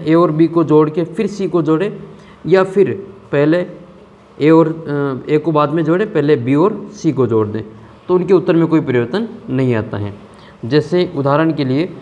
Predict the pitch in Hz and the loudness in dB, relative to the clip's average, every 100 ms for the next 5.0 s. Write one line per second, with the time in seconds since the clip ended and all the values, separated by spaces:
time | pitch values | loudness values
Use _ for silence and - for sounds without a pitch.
0 | - - 131 160 156 156 156 147 151 143 | -20 -14 -4 0 2 2 0 2 2 2
1 | 123 127 180 - - - - - 147 151 | 0 0 -2 -6 -16 -20 -20 -2 0 2
2 | 151 143 139 117 131 139 160 190 - 131 | 2 2 2 2 2 2 0 -2 -6 -4
3 | 139 147 139 139 139 139 135 165 151 143 | -2 0 0 -2 -2 -2 0 0 -2 -2
4 | 139 131 123 139 139 123 113 101 101 | -4 -2 0 0 -2 -2 -2 -2 -4